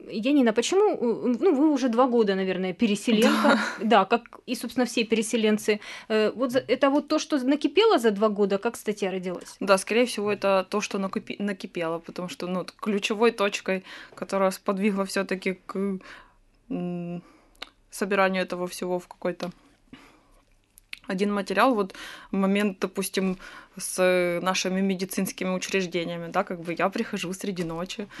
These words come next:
Speaker 2: то есть мне нужна медицинская помощь вот прямо здесь и сейчас, и тут начинается выяснение каких-то бумажных вопросов по поводу того, что: «О, вы же переселенец, а почему же вы сразу не сказали? А давайте сходим в тот кабинет, а давайте сходим в тот кабинет,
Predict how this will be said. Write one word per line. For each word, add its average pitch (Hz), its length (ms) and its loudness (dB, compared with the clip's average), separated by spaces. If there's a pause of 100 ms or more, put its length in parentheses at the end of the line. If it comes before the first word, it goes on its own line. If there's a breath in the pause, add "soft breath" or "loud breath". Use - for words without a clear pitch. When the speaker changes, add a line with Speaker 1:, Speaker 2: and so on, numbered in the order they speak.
(200 loud breath)
Speaker 2:
то - 80 -8
есть 175 120 -8
мне 185 120 0
нужна 202 260 2
медицинская 196 720 -2
помощь 185 540 0
вот 175 140 -8
прямо 185 280 -2
здесь 180 320 -4
и 196 60 0
сейчас, 185 760 -2
и 190 60 -12
тут 196 200 -4
начинается 220 600 4
выяснение 196 600 0
каких-то - 480 -6
бумажных 196 600 0
вопросов 247 500 -2
по 208 120 -8
поводу 190 240 -4
того, 190 160 -4
что: 185 220 -12 (360 loud breath)
«О, 269 360 4
вы 214 140 2
же 202 120 -2
переселенец, 202 920 0
а 190 40 -4
почему 208 320 -2
же 190 100 -6
вы 190 80 -6
сразу 190 320 0
не 190 80 -2
сказали? 202 600 2
А 196 60 4
давайте 196 340 -2
сходим 180 320 -4
в - 80 -18
тот 233 360 2
кабинет, 214 480 0
а 180 60 -2
давайте 180 340 -4
сходим 175 300 -6
в 165 80 -14
тот 247 320 2
кабинет, 214 560 -2